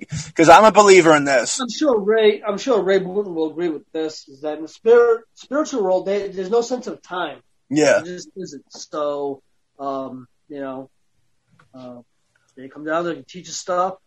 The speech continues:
Speaker 2: but there's no s-, there's no time for what they, what they do. So, so who knows?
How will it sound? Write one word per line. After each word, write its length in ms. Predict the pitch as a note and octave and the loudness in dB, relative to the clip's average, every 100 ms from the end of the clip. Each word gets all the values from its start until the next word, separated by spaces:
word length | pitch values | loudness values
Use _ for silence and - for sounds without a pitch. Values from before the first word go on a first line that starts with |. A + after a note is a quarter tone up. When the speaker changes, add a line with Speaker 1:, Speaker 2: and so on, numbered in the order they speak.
| _ _ | _ _
Speaker 2:
but 300 | D3 C#3 C#3+ - _ _ - | -12 -10 -12 -16 _ _ -16
there's 180 | D#3+ E3 | -14 -8
no 180 | B3 | -6
s-, 580 | C4 - - - - - - | -6 -10 -18 -18 -18 -20 -12
there's 300 | F3+ F#3+ F#3+ | -8 -8 -2
no 260 | C4+ C4 _ - | -4 -4 _ -12
time 340 | E3+ G#3 E3+ A#2 _ | -6 -4 -6 -10 _
for 60 | B2+ | -12
what 220 | D3+ D#3 | -12 -10
they, 140 | D3 | -12
what 320 | C#3 D3 C#3 | -12 -14 -16
they 120 | C#3 C3+ | -14 -12
do. 280 | C#3+ B2 A2 _ _ | -12 -12 -18 _ _
So, 500 | _ G#2 _ _ - _ _ _ _ _ _ _ _ _ _ | _ -20 _ _ -20 _ _ _ _ _ _ _ _ _ _
so 240 | _ A#2+ | _ -20
who 140 | A#2 E3+ | -20 -16
knows? 360 | F3 C#3 - | -14 -14 -16